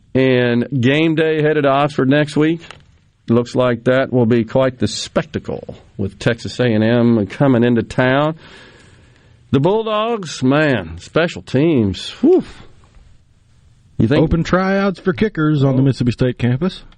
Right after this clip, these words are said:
Speaker 1: Leach is pretty serious about that, sounds. I will say, though, it appeared to me the final kick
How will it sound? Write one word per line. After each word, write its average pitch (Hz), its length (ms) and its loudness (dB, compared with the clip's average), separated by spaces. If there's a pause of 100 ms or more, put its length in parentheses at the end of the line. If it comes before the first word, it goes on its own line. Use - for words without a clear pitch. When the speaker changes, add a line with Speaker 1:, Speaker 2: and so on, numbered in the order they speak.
Speaker 1:
Leach 143 320 -2
is - 100 -18
pretty 165 220 -2
serious 190 400 -2
about 101 320 -4
that, 104 260 0 (220)
sounds. - 400 -4 (120)
I 196 140 0
will 302 140 -2
say, 180 260 0
though, 127 360 2 (220)
it 190 120 2
appeared 269 340 0
to 190 80 2
me 143 360 0 (200)
the 120 140 2
final 160 460 -2
kick - 420 -6